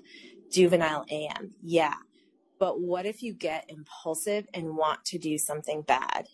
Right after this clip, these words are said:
If the gun's handy, you're more subject to make a bad decision." <laughs>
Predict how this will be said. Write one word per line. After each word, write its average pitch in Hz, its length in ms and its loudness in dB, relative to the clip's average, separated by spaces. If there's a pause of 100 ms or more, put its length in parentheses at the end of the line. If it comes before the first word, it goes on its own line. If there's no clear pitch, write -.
(120)
If 175 240 -2
the 160 240 2
gun's 165 400 0 (100)
handy, 156 300 -2
you're 151 260 0
more 156 280 4
subject - 640 -2
to 160 100 -8
make - 280 -4
a 151 100 2
bad 87 400 0
decision." - 680 -2 (140)
<laughs> 185 260 -4